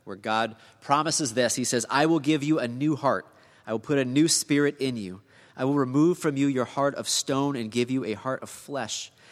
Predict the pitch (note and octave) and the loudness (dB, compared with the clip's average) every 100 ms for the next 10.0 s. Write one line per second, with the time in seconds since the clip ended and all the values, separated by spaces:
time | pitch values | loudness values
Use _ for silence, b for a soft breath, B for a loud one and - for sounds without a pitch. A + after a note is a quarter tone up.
0 | B - C3 B2 D#3 B2+ A#2+ - - D#3+ | B -2 0 0 0 0 2 2 4 4
1 | E3+ - C#3+ C#3+ C#3 A2+ A#2 C3 C3+ A#2 | 4 0 -2 0 0 0 0 0 0 -2
2 | - B2 C3 C3 B2 B2+ - A2+ A2 G#2+ | 0 2 4 2 -2 -4 -6 -6 -6 -6
3 | G2 - C3 C3 G2 F2+ G2 - A2+ G2+ | -10 -6 -4 -2 -4 -8 -12 -14 -8 -6
4 | G2 F#2+ F2 F2 - B B B B B | -4 -4 -6 -8 -14 B B B B B
5 | _ A#2+ D#3+ E3 C#3+ D#3+ D3 C#3+ - C3+ | _ -2 0 0 2 0 0 -4 -4 -4
6 | C3 A2 B2 A#2 B2+ A#2 B2 B2 - F#2 | -2 -4 -8 -6 -6 -4 -4 -4 -8 -10
7 | A2 A2+ G#2+ B2+ C#3+ B2+ A#2+ A#2 G2 F#2+ | -10 -12 -10 -8 -6 -6 -4 -4 -6 -12
8 | G2 B2 A#2+ A2+ A#2+ B2 A#2+ - - A#2 | -10 -10 -10 -12 -10 -10 -12 -16 -6 -4
9 | A#2 - - D#3+ E3 C3 B2+ C#3+ A2+ F2 | -4 -6 -2 -2 -2 -4 -6 -6 -6 -10